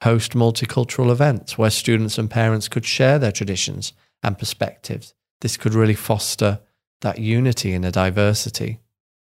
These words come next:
And also, you can use these kind of practices to shape school policies,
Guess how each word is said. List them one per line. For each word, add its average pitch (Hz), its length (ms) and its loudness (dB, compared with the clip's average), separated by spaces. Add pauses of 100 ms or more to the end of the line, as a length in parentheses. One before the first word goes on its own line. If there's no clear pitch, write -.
And 139 100 4
also, 170 260 2
you 131 200 0
can 131 180 -2
use 151 240 2
these 127 180 2
kind 113 200 -4
of 107 100 -4
practices - 680 -2
to - 100 -8
shape 101 320 0
school - 240 -2
policies, 135 760 0